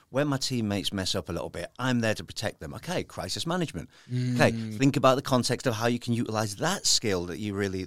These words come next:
Speaker 1: and apply it to it. So it's like your real
Speaker 2: Right.
Speaker 1: life skills are what it is, uh, as opposed to,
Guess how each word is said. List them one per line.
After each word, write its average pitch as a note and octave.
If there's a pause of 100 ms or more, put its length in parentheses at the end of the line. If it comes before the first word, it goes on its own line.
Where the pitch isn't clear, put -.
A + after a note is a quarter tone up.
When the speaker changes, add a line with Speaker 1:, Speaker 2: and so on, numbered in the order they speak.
(140)
Speaker 1:
and G#2
apply G#2
it F2+
to -
it. E2+
So A#2+
it's -
like C#3+
your D3
real D#3
Speaker 2:
Right. C#3+
Speaker 1:
life C#3
skills B2+
are G2+
what G2+
it G2+
is, F2 (520)
uh, A2
as A2+
opposed A#2+
to, G#2